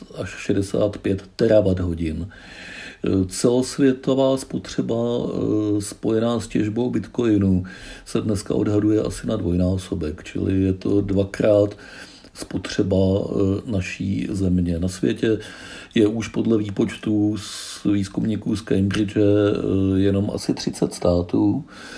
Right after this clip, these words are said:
které mají větší spotřebu elektřiny než bitcoin, kdyby byl bitcoin, eh, samostatným státem, což je poněkud, eh,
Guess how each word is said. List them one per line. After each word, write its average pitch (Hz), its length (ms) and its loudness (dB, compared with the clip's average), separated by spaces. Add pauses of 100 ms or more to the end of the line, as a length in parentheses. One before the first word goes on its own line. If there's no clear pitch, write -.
(200)
které 107 360 2
mají 107 460 2
větší - 380 0
spotřebu 104 760 0
elektřiny 104 680 -2
než 107 160 -2
bitcoin, 113 600 2
kdyby 104 260 0
byl 98 220 2
bitcoin, 95 480 0
eh, - 840 -6
samostatným 95 640 -2
státem, 85 540 -4
což - 580 -8
je 101 380 2 (220)
poněkud, 95 600 -2
eh, - 760 -20